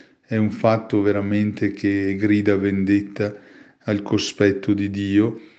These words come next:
e che ci rattrista terribilmente in questa, eh, giornata dei martiri innocenti. Bisogna veramente reagire di fronte a questi, a questi fatti che abbiamo nominato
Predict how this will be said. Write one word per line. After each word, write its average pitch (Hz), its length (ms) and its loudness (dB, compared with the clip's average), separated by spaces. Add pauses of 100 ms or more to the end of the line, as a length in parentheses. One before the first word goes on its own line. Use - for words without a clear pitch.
(260)
e 104 180 -4
che 98 520 2
ci - 260 -2
rattrista 107 840 0
terribilmente 95 1200 -2 (600)
in 101 160 -2
questa, 98 680 0
eh, 98 560 -8
giornata 101 720 -2
dei 95 180 -2
martiri 95 600 -2
innocenti. 95 960 -6 (500)
Bisogna 104 520 -2
veramente 101 1120 0 (100)
reagire 101 1040 0 (320)
di 107 120 -8
fronte 101 680 -4
a 104 140 -4
questi, - 800 -4
a - 100 -12
questi - 440 -2
fatti 98 640 -4
che 98 360 -2
abbiamo 98 520 -2
nominato 95 880 -6